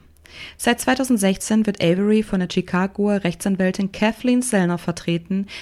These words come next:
die sich eigenen Angaben zufolge auf Fehlurteile spezialisiert hat.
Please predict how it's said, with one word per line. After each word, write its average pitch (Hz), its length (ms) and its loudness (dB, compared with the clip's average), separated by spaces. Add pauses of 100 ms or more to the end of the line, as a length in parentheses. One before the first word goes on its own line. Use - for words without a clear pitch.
(160)
die 220 100 4
sich 233 260 -4
eigenen 262 420 2
Angaben 196 520 0
zufolge 170 580 -2
auf 220 120 -4
Fehlurteile 165 600 0
spezialisiert 151 800 -2
hat. - 260 -8